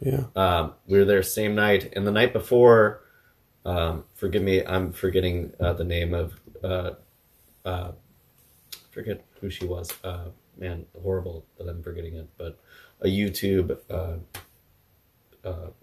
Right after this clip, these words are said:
Speaker 2: contest show, like American Idol, I think,
Speaker 1: Mm-hmm.
Speaker 2: kinda deal.
Speaker 1: Yeah.
Speaker 2: She had a meet and greet, and, uh, she was killed at her meet and greet. And every band that I tour with, you, you, you do a meet and greet where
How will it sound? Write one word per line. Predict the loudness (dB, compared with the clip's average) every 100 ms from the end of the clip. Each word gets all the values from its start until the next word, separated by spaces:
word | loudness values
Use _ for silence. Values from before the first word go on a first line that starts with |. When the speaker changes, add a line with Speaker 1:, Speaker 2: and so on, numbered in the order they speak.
| _ _ -20 -14
Speaker 2:
contest | -6 -6 -6 -8 -8 -14 _ _ _ _ _ _ _ _ _ _ -20 _ _ _ -20
show, | -16 -14 -2 0 0 0
like | -2 -4
American | -2 0 0 -2
Idol, | -2 0 0
I | -2
think, | -4 -4
Speaker 1:
Mm-hmm. | 0
Speaker 2:
kinda | 2 2 2
deal. | 0 -2 -16 -6
Speaker 1:
Yeah. | -2 0
Speaker 2:
She | 2 6
had | 6
a | 6
meet | 0 0
and | -2
greet, | 2 2 2 -2 -8
and, | -2 -2 0 2
uh, | 2 2 -2 -6 _ _ _
she | -4 -2
was | -2
killed | 4 8 8 6
at | 2 0
her | 0 0
meet | 0 0
and | -2
greet. | -2 -2 -2
And | 0 0
every | 4 8 8
band | 8 4 0 -6 -8
that | -6
I | -2
tour | 0
with, | 0 -2
you, | -6
you, | -4 -6 -8
you | -6
do | -4
a | -2
meet | -4 -6
and | -4
greet | -4 -4
where | -8